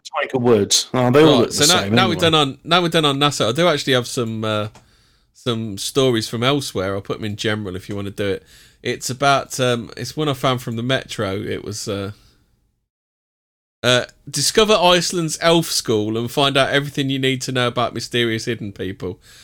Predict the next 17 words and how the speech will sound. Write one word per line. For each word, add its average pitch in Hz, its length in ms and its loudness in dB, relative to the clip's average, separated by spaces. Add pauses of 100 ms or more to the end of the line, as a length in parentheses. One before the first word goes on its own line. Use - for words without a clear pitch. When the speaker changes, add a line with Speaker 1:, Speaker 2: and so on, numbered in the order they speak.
(120)
Speaker 2:
So, 139 300 2
who 165 160 6
wants 190 180 0
to 175 80 0
do 160 220 2
the 143 60 2
joke? 117 520 0 (2000)
Speaker 1:
Oh, 117 480 8
uh, 123 540 6
I've 143 180 8
actually 143 360 4
seen 143 380 6
this 123 260 4
on 120 140 4
Twitter 127 380 4
recently. 113 440 4
That 113 380 8